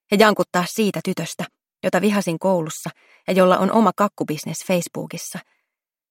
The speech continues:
ja jolla näyttää menevän nyt ärsyttävän hyvin? Niin etten herää kahdelta yöllä sydän jyskyttäen täynnä pelkoa, että olen työntänyt sinut pois ja saanut sinut inhoamaan todellista minua. Oletko se sinä?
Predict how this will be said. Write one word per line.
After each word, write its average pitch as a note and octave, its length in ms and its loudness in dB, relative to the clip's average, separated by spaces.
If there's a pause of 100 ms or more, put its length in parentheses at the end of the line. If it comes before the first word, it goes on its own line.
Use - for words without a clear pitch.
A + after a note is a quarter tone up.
ja G#3+ 60 0
jolla A3 200 6
näyttää G3+ 360 2
menevän F#3+ 400 0
nyt F#3 200 -4
ärsyttävän F#3 600 -2
hyvin? F3+ 280 -6 (1120)
Niin G#3 240 4 (100)
etten F#3 360 0
herää F3+ 360 2 (140)
kahdelta E3+ 560 0
yöllä E3 320 0
sydän F3+ 260 0
jyskyttäen E3+ 560 -4
täynnä F#3 320 0
pelkoa, E3+ 420 -4 (400)
että G#3 220 2
olen G3 160 6
työntänyt F#3 440 4
sinut G3+ 220 0 (100)
pois F#3+ 260 0 (420)
ja G#3+ 60 -10
saanut A3 300 4
sinut F#3+ 220 -2
inhoamaan F3 580 -2
todellista F3 500 -4
minua. F#3 340 -6 (1120)
Oletko A#3+ 300 -2
se F#3 120 -8
sinä? F#3 300 -8